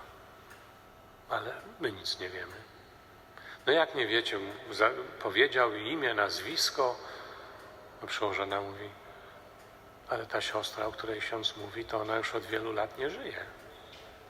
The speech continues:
"Jak to nie żyje, jak do mnie przychodziła przez tyle tygodni codziennie?" Pojechali na cmentarz,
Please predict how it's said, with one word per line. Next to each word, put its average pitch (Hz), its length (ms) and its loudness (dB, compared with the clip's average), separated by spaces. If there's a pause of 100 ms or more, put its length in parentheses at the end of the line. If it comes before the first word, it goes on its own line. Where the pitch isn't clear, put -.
(200)
"Jak 123 180 2
to 135 120 4
nie 135 140 6
żyje, 151 160 6
jak 123 180 10
do 139 120 6
mnie 135 120 4
przychodziła 120 480 6
przez - 220 -2
tyle 104 220 4
tygodni 104 420 0
codziennie?" 98 580 -4 (720)
Pojechali 110 440 6
na 101 120 4
cmentarz, 113 600 2